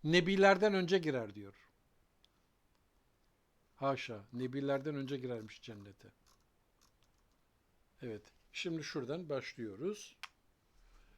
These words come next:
Bakalım şöyle. Evet,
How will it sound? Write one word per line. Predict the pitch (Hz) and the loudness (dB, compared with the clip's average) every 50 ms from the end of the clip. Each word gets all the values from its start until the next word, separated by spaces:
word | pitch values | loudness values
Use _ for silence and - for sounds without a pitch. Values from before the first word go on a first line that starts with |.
| - - _ _ _ _ _ _ _ - | -20 -20 _ _ _ _ _ _ _ -18
Bakalım | 131 120 104 - 113 107 107 123 139 151 160 165 139 139 127 | -16 -16 -16 -14 -14 -12 -10 -8 -8 -8 -8 -10 -14 -18 -16
şöyle. | - - - 127 107 101 107 127 143 143 - - _ _ _ _ _ _ _ _ _ _ _ _ _ _ _ _ _ _ 165 | -14 -10 -10 -8 -10 -8 -10 -10 -10 -10 -12 -16 _ _ _ _ _ _ _ _ _ _ _ _ _ _ _ _ _ _ -8
Evet, | 156 131 110 107 | -6 -6 -6 -8